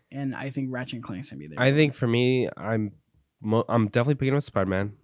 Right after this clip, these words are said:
Speaker 2: Um, probably Horizon,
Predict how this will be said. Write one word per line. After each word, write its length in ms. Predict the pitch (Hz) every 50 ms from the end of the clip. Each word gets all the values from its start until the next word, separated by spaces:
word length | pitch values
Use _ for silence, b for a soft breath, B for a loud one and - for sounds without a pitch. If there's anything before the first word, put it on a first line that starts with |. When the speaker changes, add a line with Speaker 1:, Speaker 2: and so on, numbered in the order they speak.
| - -
Speaker 2:
Um, 880 | 98 110 104 98 95 95 90 87 87 87 85 82 80 80 82 85 87 _ _ _ - _ _ _ -
probably 420 | - 135 123 196 - 392 370 339
Horizon, 680 | 196 165 131 123 113 117 123 131 131 170 180 185 196 185